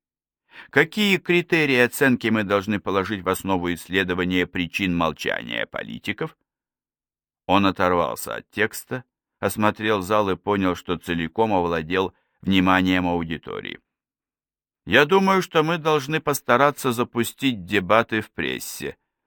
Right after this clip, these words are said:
сказал он, «чтобы создать старое доброе общественное мнение. В газетах должны появиться статьи, показывающие,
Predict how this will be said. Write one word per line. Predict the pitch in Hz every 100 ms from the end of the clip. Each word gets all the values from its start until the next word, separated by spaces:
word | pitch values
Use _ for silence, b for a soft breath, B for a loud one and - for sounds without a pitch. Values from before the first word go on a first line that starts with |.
| -
сказал | - 107 107 107
он, | 113 120 - _ _ _ _
«чтобы | - 131 135
создать | 131 131 120 147 131 -
старое | - - 127 143 135 127 110
доброе | 104 117 117 120 123 -
общественное | 87 85 - 82 - 90 95 107 113
мнение. | 117 82 53 - - _ _ _ _ _ _ -
В | 90
газетах | 117 120 220 226 180
должны | 143 139 131 165
появиться | 165 123 117 135 131 117
статьи, | 104 - 87 - 95 135
показывающие, | 98 82 82 85 90 92 95 95 104 107